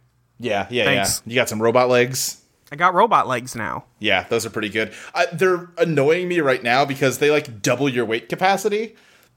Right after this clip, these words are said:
Speaker 2: Yeah.
Speaker 1: But you can't stack boxes on your back high enough to take advantage of that. Eventually, he,
Speaker 2: Well,
Speaker 1: like,
Speaker 2: what if you get the
Speaker 1: he,
Speaker 2: big
Speaker 1: he, like,
Speaker 2: boxes?
Speaker 1: he, like, can't reach back there to put the box at the top of the tower anymore.
Speaker 2: It's very funny. What if you just did, like, a cool, like, what if at some point when you level up, you learn how to do a cool trick where you just kinda, like, flip it up there and you catch it with your backpack?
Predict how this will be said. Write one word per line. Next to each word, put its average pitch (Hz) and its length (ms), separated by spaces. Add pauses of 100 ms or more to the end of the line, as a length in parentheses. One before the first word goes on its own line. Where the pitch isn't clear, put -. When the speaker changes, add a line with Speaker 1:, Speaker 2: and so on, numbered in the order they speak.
Speaker 2:
Yeah. 135 280
Speaker 1:
But 160 440
you 147 220
can't 170 400
stack 139 480
boxes 127 440
on 131 160
your 120 100
back 120 280
high 123 220
enough 120 280
to 123 80
take 117 220
advantage 104 420
of 92 140
that. 95 300
Eventually, 143 420
he, 135 80
Speaker 2:
Well, 147 80
Speaker 1:
like, 143 100
Speaker 2:
what 151 80
if 151 80
you 180 80
get 165 140
the 117 60
Speaker 1:
he, 220 160
Speaker 2:
big 165 160
Speaker 1:
he, 226 80
like, - 100
Speaker 2:
boxes? - 460
Speaker 1:
he, 196 80
like, 220 160
can't 190 340
reach 143 420
back 135 280
there 127 180
to 123 80
put 160 220
the 139 80
box 135 360
at - 60
the 127 60
top 135 280
of 117 60
the 113 60
tower 120 360
anymore. 113 560
Speaker 2:
It's 156 160
very 147 240
funny. 131 300
What 151 160
if 220 100
you 262 80
just 247 180
did, 269 100
like, 233 160
a 220 40
cool, 214 300
like, 160 300
what 180 100
if 196 220
at 160 240
some 185 160
point 165 180
when 143 80
you 143 140
level 151 240
up, 147 120
you 131 120
learn 135 140
how 135 100
to 131 100
do 131 140
a 123 40
cool 123 240
trick 165 440
where 127 80
you 131 80
just 127 180
kinda, 135 160
like, 104 100
flip - 300
it 139 60
up 139 180
there 147 100
and 139 120
you 123 40
catch - 300
it 180 80
with 165 140
your 180 100
backpack? 196 460